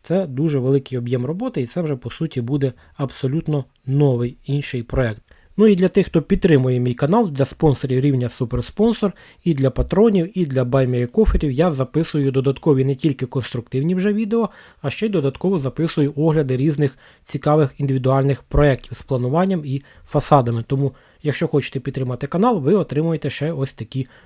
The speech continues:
бонуси в якості відео і додаткових вузлів і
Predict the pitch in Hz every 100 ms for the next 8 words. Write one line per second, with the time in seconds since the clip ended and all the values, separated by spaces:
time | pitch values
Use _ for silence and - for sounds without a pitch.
0 | _ 127 131 151 160 - 170 - - 123
1 | 135 147 - 143 - _ - 135 196 196
2 | 175 208 151 127 - 156 143 117 120 120
3 | 170 143 131